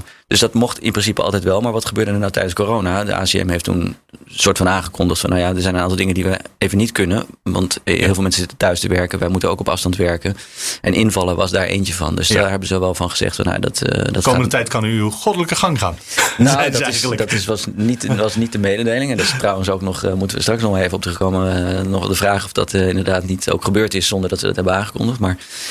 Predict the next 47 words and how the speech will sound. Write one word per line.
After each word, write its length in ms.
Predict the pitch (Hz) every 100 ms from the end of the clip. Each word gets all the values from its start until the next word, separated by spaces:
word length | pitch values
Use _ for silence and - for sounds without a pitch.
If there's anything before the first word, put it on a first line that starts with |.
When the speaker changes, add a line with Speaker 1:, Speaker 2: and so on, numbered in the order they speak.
| -
Speaker 1:
in 80 | 123
ieder 80 | 139
geval, 220 | 139 123
ze 80 | 120
hebben 240 | 120 120
een, 180 | 117 113
eh, 80 | 110
soort 260 | 104 110 -
van, 280 | 98 98
eh, 320 | 95 92 90 90
van, 200 | 90 90
van, 240 | 95 90
van 180 | 85 87
rust, 320 | 90 104 -
eh, 420 | 98 95 92 90 90
pa-, 100 | -
pauze 380 | 90 98 98 90
ingelast. 540 | 87 87 92 90 87 - - _ - - - _
Omdat 260 | 95 110 92
het 100 | 90
simpelweg 360 | 101 90 92
ook 80 | 87
heel 140 | 90 85
lastig 300 | 85 - -
is 120 | 85
om 100 | 90
bedrijven 320 | 92 87 82
te 80 | -
bezoeken 300 | 95 90 87
als 100 | 92
er 80 | 104
niemand 220 | 107 117
zit. 200 | - - -
Dus 140 | 95
Speaker 2:
Ja. 60 | 98
Speaker 1:
dat, 140 | 95
eh, 80 | 92
dat 180 | 90 92
is 60 |
logisch. 400 | 98 87 80 107
Nou 180 | 147 113
was 140 | 104 104
er 80 |
vorige 220 | 95 101 95
week 160 | 92
een 80 | 92
congres 420 | 87 87 92 -